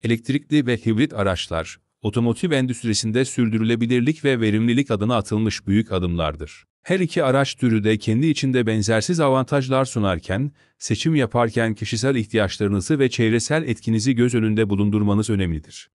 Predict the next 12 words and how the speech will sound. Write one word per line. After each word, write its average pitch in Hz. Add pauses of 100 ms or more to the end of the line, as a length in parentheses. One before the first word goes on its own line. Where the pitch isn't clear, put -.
Umarım 190
bu 160
video, 90 (300)
geleceğinize 139
yön 135
verecek 117
bir 113
araç 123
seçimi 139
yapmanızda 120
yardımcı 107
olur. 76